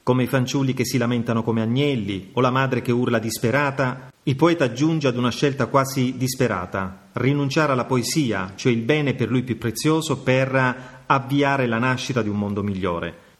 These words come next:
La congiunzione con cui si apre questo componimento evidenzia il rifiuto della vecchia poetica ermetica, ormai inattuale davanti al dramma della storia.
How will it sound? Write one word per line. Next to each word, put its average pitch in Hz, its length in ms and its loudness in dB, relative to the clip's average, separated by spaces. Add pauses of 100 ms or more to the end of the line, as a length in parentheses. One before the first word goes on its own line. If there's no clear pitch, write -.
(140)
La 120 100 2
congiunzione 143 680 0
con 123 160 -2
cui 131 160 -2
si 131 200 0
apre 113 340 0
questo 107 300 -4
componimento 120 840 0
evidenzia 131 520 0
il 107 40 -4
rifiuto 120 440 -2
della 98 180 -4
vecchia 113 400 0
poetica 135 440 0
ermetica, 135 1000 -2
ormai 131 500 2
inattuale 120 640 0
davanti 98 420 -2
al 98 80 -2
dramma 98 300 -2
della 95 220 -2
storia. 90 540 -4